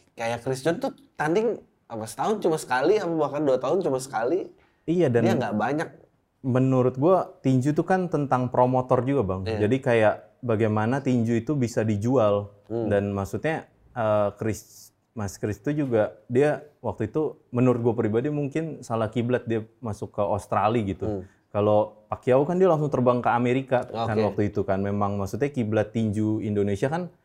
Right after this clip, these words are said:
Speaker 2: eh, kiblat tinju dunia itu kan di Las
Speaker 1: Amer-,
Speaker 2: Vegas
Speaker 1: iya.
Speaker 2: gitu-gitu kan. Jadi seharusnya memang tentang promotornya itu sih, Bang, bagaimana dia
Speaker 1: Iya.
Speaker 2: menjual diri dan dijual.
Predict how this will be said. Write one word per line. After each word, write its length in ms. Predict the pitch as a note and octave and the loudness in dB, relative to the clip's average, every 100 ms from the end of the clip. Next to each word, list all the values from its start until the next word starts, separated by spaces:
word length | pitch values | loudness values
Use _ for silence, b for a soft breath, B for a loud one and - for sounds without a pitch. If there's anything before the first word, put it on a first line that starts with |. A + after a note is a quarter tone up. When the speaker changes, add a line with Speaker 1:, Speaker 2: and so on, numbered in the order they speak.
| _ - | _ 2
Speaker 2:
eh, 300 | C3 C3 - | 2 2 -2
kiblat 300 | C3 A#2 A#2 | 2 4 4
tinju 200 | B2 A#2+ | 2 4
dunia 280 | A#2+ B2 | 4 4
itu 80 | C3+ | 2
kan 160 | E3 F3 | 2 2
di 160 | C3 | 2
Las 240 | A#2 G2 G#2 | 2 0 2
Speaker 1:
Amer-, 160 | A2+ | 0
Speaker 2:
Vegas 240 | G#2+ A2 G2+ | 2 0 0
Speaker 1:
iya. 100 | G#2+ | -2
Speaker 2:
gitu-gitu 380 | G2+ G#2+ - A2 | 0 -2 -2 0
kan. 240 | F#2+ G2 - _ _ _ _ _ | 0 -2 -10 _ _ _ _ _
Jadi 480 | C3+ C#3 D3 - - _ _ _ _ _ _ _ _ _ | 0 2 2 -2 -14 _ _ _ _ _ _ _ _ _
seharusnya 560 | - G#2+ G#2 G#2 E3 D#3 | -6 0 0 0 -2 0
memang 560 | A#2 G#2+ G2+ G2+ G2+ - _ _ | 0 0 0 -4 -8 -14 _ _
tentang 340 | - A#2 A2+ | -4 0 0
promotornya 680 | A2 A2+ A#2 A2+ A#2 A#2 A2+ | 2 2 2 0 2 0 0
itu 120 | B2 C3 | -4 -4
sih, 100 | B2 | -2
Bang, 160 | A2 | 0
bagaimana 720 | G2+ G2+ G2+ G2+ G#2 G2+ G2+ - | 2 2 0 0 -2 -4 -6 -10
dia 220 | A#2+ G#2+ | -2 0
Speaker 1:
Iya. 40 | G2+ | 2
Speaker 2:
menjual 420 | A2 G#2+ G#2 G2+ | 0 2 2 4
diri 260 | A2 G#2+ | 2 2
dan 140 | G2+ G2+ | 2 0
dijual. 580 | G2+ G2 B2+ G2+ G2 | -2 0 2 2 2